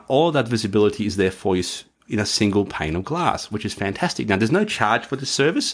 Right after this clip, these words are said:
but you will actually be charged for the, uh, resources that you actually consume, predominantly things like E C two and E B S.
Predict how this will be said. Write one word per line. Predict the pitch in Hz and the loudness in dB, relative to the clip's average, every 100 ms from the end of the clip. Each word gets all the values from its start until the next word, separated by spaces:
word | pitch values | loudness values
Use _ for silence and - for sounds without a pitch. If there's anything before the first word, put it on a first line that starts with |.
| - - - - | -10 -16 -12 -2
but | 127 | 2
you | 123 | 4
will | 151 185 - | 4 4 2
actually | 120 117 - 98 | -2 -4 -2 -2
be | |
charged | 95 101 98 98 | 0 2 2 0
for | - 95 | -2 0
the, | 95 95 - - - 104 | 0 -2 -4 -14 -6 0
uh, | 98 | 4
resources | 98 107 110 - 95 | 4 4 2 -2 -2
that | 90 | -2
you | 87 | -2
actually | 92 - - | -4 -4 -6
consume, | - 87 - 78 80 - | -6 -6 -6 -6 -8 -6
predominantly | - 107 107 90 90 - - | 2 4 4 4 0 -2 -2
things | 101 90 | 0 2
like | 87 - | 0 -2
E | 92 | -10
C | 87 - | -8 -8
two | - 127 113 92 | -2 2 2 0
and | 73 | -4
E | 71 | -6
B | 73 85 | -2 0
S. | 80 - - | 0 -4 -12